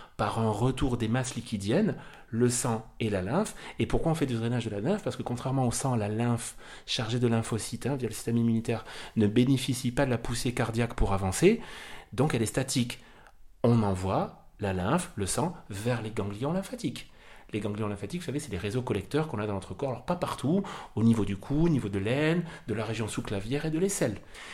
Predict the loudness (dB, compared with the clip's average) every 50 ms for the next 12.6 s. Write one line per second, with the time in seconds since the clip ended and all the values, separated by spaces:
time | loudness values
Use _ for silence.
0 | -16 -14 -10 -8 -8 -8 -6 -4 -2 2 4 4 4 4 4 4 2 2 2 2
1 | 2 2 2 0 0 0 0 -2 -8 -8 -10 -12 -12 -12 -14 -16 -14 -14 -12 -12
2 | -12 -12 -10 -10 -10 -10 -10 -14 -10 -10 -6 -6 -4 -2 -2 -2 -4 -2 0 2
3 | 2 2 2 0 0 -2 -4 -2 -2 -6 -6 -6 -12 -16 -14 -14 -14 -12 -10 -6
4 | 0 2 2 2 4 2 2 2 4 2 4 2 2 0 0 0 0 0 0 0
5 | -2 -2 -2 0 2 4 4 4 4 0 -6 -12 -14 -12 -12 -12 -12 -10 -10 -6
6 | -6 -4 0 2 2 2 2 0 -6 -4 -2 -2 2 4 2 2 2 -2 -4 -4
7 | -4 -2 0 0 0 0 0 0 0 0 0 0 0 -2 0 0 0 -2 -2 -2
8 | -2 -2 -2 -6 -6 0 4 6 6 6 4 2 -4 -4 -4 -4 -6 -6 -4 4
9 | 6 8 8 8 6 6 2 0 0 0 0 0 0 -2 -4 -8 -14 -14 -10 0
10 | 0 0 0 2 4 4 4 2 0 -2 -2 -2 -2 -2 -6 -16 -14 -6 -2 2
11 | 2 2 2 0 -2 -2 -2 -2 0 -2 0 0 2 2 2 2 4 4 6 6
12 | 6 4 2 2 4 4 4 6 4 4 2